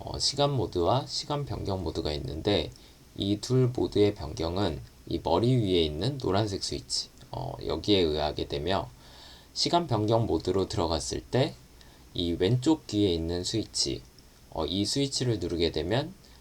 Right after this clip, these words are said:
어, 시, 분, 초 변경 모드로 들어갈 수 있습니다. 어, 시간 변경 모드에 있어서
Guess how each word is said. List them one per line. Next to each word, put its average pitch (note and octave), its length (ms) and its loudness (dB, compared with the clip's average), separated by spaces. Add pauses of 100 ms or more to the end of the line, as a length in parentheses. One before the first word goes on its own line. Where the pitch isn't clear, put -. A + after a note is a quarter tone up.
(520)
어, D2+ 240 -2
시, D3+ 520 2
분, G#2 400 -2
초 D3 260 0
변경 F#2+ 380 -2
모드로 F2 340 -2
들어갈 D#2 300 -2
수 - 160 -6
있습니다. D2 600 -2 (600)
어, D#2+ 200 -4
시간 F3+ 540 2
변경 A2+ 380 2
모드에 E2+ 480 2
있어서 C3 500 -2